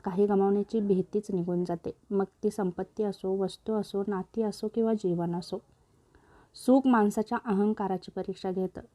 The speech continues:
तर दुःख माणसाच्या धैर्याची परीक्षा घेतं. दोन्ही परीक्षांमध्ये जो उत्तीर्ण होतो तोच खरा माणूस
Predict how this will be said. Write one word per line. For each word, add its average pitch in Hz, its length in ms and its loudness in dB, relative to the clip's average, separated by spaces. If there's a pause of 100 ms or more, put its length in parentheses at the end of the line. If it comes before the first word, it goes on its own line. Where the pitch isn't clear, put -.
(120)
तर 208 120 -2
दुःख 190 380 -4
माणसाच्या 208 500 0 (120)
धैर्याची 180 520 -2
परीक्षा 185 400 -4
घेतं. 190 300 -8 (340)
दोन्ही 202 360 2
परीक्षांमध्ये 202 1000 -2
जो 208 180 2
उत्तीर्ण 214 500 4
होतो 208 500 0
तोच 202 400 -4
खरा - 240 -8
माणूस 202 880 -2